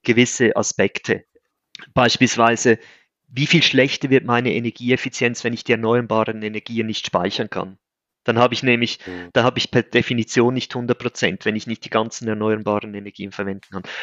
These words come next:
Speaker 1: Aber jetzt in diesem Bereich mit den, mit den, ähm, im Transport ist es, ist es Folgendes. Interessant ist es ja nur, wie schaffe ich's, ein Kilo von irgendetwas von A nach B zu bringen?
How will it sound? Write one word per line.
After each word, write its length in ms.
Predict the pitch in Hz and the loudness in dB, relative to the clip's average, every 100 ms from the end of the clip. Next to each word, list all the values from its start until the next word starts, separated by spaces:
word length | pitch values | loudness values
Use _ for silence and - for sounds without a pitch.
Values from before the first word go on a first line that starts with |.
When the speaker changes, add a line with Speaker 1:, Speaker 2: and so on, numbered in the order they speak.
| - | -2
Speaker 1:
Aber 100 | 117 | 2
jetzt 180 | 120 - | 2 0
in 60 | |
diesem 300 | 131 147 - | 0 0 0
Bereich 320 | 131 113 127 - | 2 4 2 -2
mit 160 | - | -6
den, 180 | 120 113 | -6 -6
mit 220 | - 117 | -8 -6
den, 320 | - 110 110 - | -4 -6 -8 -8
ähm, 320 | - 107 110 - | 0 0 0 -4
im 160 | 113 | -8
Transport 640 | - 110 - 117 123 - - - - - | -4 -4 -2 2 2 0 -18 -20 -20 -8
ist 240 | - 117 - | -4 -2 -2
es, 200 | - - | -6 -8
ist 240 | - 120 - | -4 -2 -2
es 80 | - | -2
Folgendes. 640 | 110 110 120 107 87 - - - _ _ _ | 0 2 0 -4 -4 -8 -16 -20 _ _ _
Interessant 680 | - 147 - 143 139 143 175 | 2 4 4 2 2 0 2
ist 200 | 143 - | 2 0
es 100 | 135 | -2
ja 140 | 139 117 | 0 2
nur, 360 | 117 135 143 - _ _ _ _ _ - | 2 2 2 -2 _ _ _ _ _ -4
wie 160 | 131 156 | 2 4
schaffe 380 | - 131 - | 4 2 0
ich's, 300 | 139 - - - | -6 -8 -14 -2
ein 320 | 104 113 131 | 0 0 -2
Kilo 420 | - 127 127 131 | -6 -2 4 4
von 220 | 120 120 | 4 -4
irgendetwas 760 | 113 120 131 131 113 - 123 113 | 0 0 0 0 -2 0 -2 -4
von 200 | - 113 | -4 -4
A 180 | 104 104 | 0 0
nach 200 | 110 - | 0 -2
B 200 | 92 95 | -4 -4
zu 160 | - | -6
bringen? 420 | 110 87 82 85 | -8 -8 -8 -14